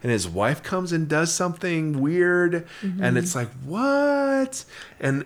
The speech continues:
Speaker 1: and, and why is it exactly, um, that there are, um, <laughs> you know, different, l-, like, there are two lepers at the gate in one account, there's one leper in the gate in another account, and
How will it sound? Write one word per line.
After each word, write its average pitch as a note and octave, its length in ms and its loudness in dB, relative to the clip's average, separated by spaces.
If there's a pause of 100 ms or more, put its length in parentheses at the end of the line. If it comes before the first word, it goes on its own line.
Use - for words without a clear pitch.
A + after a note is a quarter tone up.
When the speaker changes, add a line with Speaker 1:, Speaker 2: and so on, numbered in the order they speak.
Speaker 1:
and, C#3 440 2
and B2+ 200 2
why D#3 300 -2
is C#3 240 -2
it D#3+ 100 0
exactly, D#3 800 0 (400)
um, A#2 560 2
that A#2+ 400 0
there C3+ 420 4
are, A2 520 2 (340)
um, F#2+ 680 0 (400)
<laughs> - 400 -20
you D3 100 4
know, C3 140 4
different, D#3 680 0
l-, A#2+ 140 -10
like, A#2 500 0
there A#2 200 -2
are A2+ 40 0
two E3 340 0
lepers C3+ 680 2
at B2+ 80 -8
the B2 80 -6
gate C3 440 2
in A#2 200 -4
one B2 140 0
account, B2+ 440 -4
there's G#2+ 180 -6
one A#2+ 240 -2
leper B2 300 -2
in B2+ 140 -2
the A#2 80 -4
gate A2+ 360 0
in G#2 120 -4
another A#2+ 380 0
account, A#2+ 600 -2
and F#2+ 140 -4